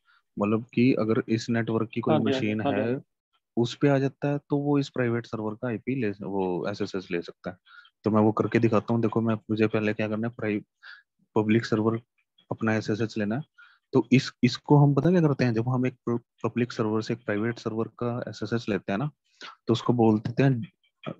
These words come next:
Speaker 1: Western host। ठीक है, इसको हम नाम दे देते हैं Western host का।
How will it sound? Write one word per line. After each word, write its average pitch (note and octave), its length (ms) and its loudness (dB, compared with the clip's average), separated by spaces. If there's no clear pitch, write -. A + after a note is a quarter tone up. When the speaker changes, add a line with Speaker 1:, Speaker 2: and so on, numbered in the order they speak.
Speaker 1:
Western A#2 400 2
host। G2+ 440 2
ठीक A2+ 120 2
है, C#3 140 2
इसको - 260 -2
हम A#2+ 120 2
नाम A#2 420 0
दे A#2 100 2
देते A2+ 200 -2
हैं C#3 80 -4
Western A2+ 420 -4
host G2+ 360 -4
का। F#2 220 -12